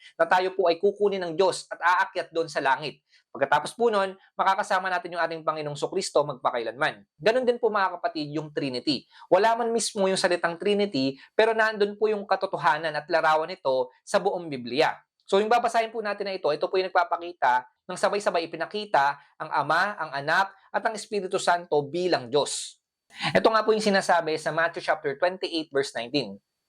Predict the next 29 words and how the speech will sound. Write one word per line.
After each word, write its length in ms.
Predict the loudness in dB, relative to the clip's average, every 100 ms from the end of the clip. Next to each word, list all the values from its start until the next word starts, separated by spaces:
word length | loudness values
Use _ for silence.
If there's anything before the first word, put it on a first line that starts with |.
| _
"Kaya't 240 | 2 4
humayo 400 | 2 4 4 2
kayo, 400 | 2 2 0 -4 _ 0
gawin 220 | 2 2
ninyong 320 | 0 0 0
alagad 340 | 2 2 0 -2
ko 240 | 0 2 2
ang 100 | -2
mga 160 | -6
tao 400 | 0 2 2 -2
sa 140 | -2 -2
lahat 320 | -2 -4 -6
ng 160 | -10 -6
mga 160 | -4
bansa. 340 | -4 -2 0 -2 -4 _ 0
Bautismuhan 560 | 2 2 0 0 0
ninyo 160 | 0 -4
sila 320 | 0 4 4
sa 160 | 2 -4
pangalan 400 | -2 -2 -2 -4
ng 80 |
Ama, 320 | -4 0 0 0 -10 -10
at 160 | -4 -4
ng 160 | -2
Anak, 400 | 2 2 2 -6 _ _ -4
at 160 | 0
ng 160 | 0 -2
Espiritu 400 | 0 0 0 0
Santo." 560 | -2 0 0 -2 -2